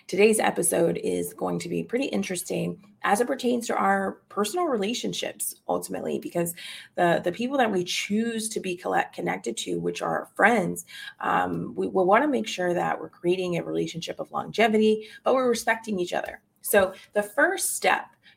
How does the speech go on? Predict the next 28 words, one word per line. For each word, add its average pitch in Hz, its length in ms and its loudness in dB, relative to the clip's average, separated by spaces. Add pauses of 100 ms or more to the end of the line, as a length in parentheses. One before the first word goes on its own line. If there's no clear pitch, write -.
to 202 140 2
knowing 208 380 4
whether 185 280 6
or 247 60 4
not 170 400 2
your, 165 500 0
your, 170 580 0
um, - 480 -6 (500)
whether 208 240 8
or 202 40 6
not 196 200 4
your 170 120 2
friend 196 420 2
is 175 120 -4
crossing 170 400 -2
a 156 40 -6
boundary 170 800 2 (280)
is 185 180 4
to - 180 -2
ask 220 320 2
yourself, 175 400 2
what 175 420 2
boundary 175 500 0
is - 220 -6
it? - 160 -12 (340)
Boundaries 262 400 2
are 220 80 4
personal. - 760 -6